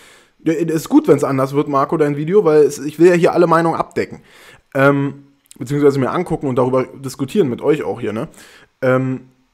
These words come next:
Suat Serdar, klar, ich verstehe diesen Hintergedanken, dass er von der Sechs Bälle erobert, mit Sa-, also Santi erobert den Ball auf der Sechs, er ist auch auf der Sechs,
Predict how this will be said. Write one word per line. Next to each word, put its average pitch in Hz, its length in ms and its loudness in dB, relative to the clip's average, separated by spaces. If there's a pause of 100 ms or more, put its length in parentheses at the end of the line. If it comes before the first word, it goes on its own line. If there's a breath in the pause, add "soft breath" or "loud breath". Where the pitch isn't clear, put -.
(760)
Suat 185 320 2
Serdar, 190 280 4
klar, 180 540 2
ich 151 160 -8
verstehe 180 440 -2
diesen 180 240 -2
Hintergedanken, 147 640 0
dass 139 160 2
er 143 140 -2
von 151 160 -4
der 139 100 0
Sechs 165 280 -4
Bälle 175 240 0
erobert, 143 600 0
mit 143 100 -4
Sa-, 143 100 -4
also 123 220 -6
Santi 160 300 -4
erobert 139 300 2
den 113 80 -6
Ball 180 160 0
auf 185 120 0
der 165 120 0
Sechs, 156 200 0
er 127 140 -6
ist 123 60 -4
auch 175 140 0
auf 165 100 0
der 151 100 2
Sechs, 143 220 -2